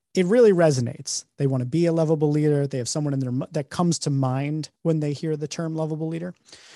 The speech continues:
So here's what I like to do at the end of this show is that I say the term lovable leader, and I want you to picture someone in your head from your world who's impacted you, that you've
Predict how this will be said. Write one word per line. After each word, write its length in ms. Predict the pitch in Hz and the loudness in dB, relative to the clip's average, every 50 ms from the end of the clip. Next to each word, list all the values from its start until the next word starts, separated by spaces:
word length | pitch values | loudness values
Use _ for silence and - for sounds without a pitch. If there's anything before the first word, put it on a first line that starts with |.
| - - - | -20 -18 -2
So 220 | - 180 165 165 | 2 2 4 4
here's 260 | 143 - 208 226 196 | 4 4 4 4 6
what 100 | 214 214 | 4 4
I 60 | 196 185 | 4 4
like 200 | 175 170 151 - | 4 2 2 0
to 80 | - | 0
do 120 | 135 147 147 | 0 2 2
at 80 | 143 | 2
the 140 | - 139 139 | 2 0 0
end 100 | 131 127 | 2 0
of 100 | 123 117 | 0 -2
this 160 | 120 120 113 | -2 -4 -6
show 320 | - - - 120 113 127 - - _ _ - | -6 -6 -8 -10 -10 -10 -14 -16 _ _ 0
is 200 | 170 151 135 127 | 0 0 2 2
that 280 | 143 135 127 - - _ - - _ _ _ _ _ _ _ _ _ _ | 0 0 0 -2 -8 _ -20 -20 _ _ _ _ _ _ _ _ _ _
I 140 | - 170 196 | -2 0 0
say 320 | 185 - - 196 180 170 170 | 0 0 0 2 2 2 2
the 120 | 156 156 | 0 -2
term 460 | - - 147 143 139 135 127 123 123 - _ _ - | -2 -2 -2 -2 0 0 -2 -4 -6 -8 _ _ -2
lovable 340 | 156 156 139 139 127 127 123 | 0 0 2 2 0 0 0
leader, 280 | 123 127 117 120 127 | -2 -2 -2 -4 -4
and 120 | 135 135 160 | -2 0 2
I 40 | |
want 180 | 165 180 202 220 | 4 4 4 4
you 120 | 208 208 | 4 4
to 80 | 220 202 | 4 2
picture 340 | - - 170 - - - 170 | 2 -2 -6 -6 -4 -4 -4
someone 380 | - - - 160 151 156 151 | -4 -2 0 0 0 2 0
in 100 | 147 143 | 0 0
your 120 | 143 131 127 | -2 -2 -4
head 440 | 104 - 147 135 123 117 107 107 - _ _ _ | -4 -4 -4 -4 -4 -4 -8 -10 -16 _ _ _
from 200 | - 170 160 151 | 0 2 2 4
your 260 | 147 151 175 185 180 | 4 4 4 4 4
world 340 | 160 147 151 139 123 123 110 | 4 4 4 4 2 2 0
who's 180 | 123 135 135 | 0 0 0
impacted 560 | 151 147 147 131 139 131 120 - - 127 113 113 | 0 -2 -2 -2 -4 -6 -8 -8 -8 -10 -10 -8
you, 200 | 104 101 107 - _ - - - _ _ | -10 -12 -12 -14 _ -20 -20 -20 _ _
that 80 | - 151 | -4 -4
you've 580 | 139 131 160 180 180 180 180 175 160 160 - | -2 0 2 4 4 4 4 2 0 -4 -10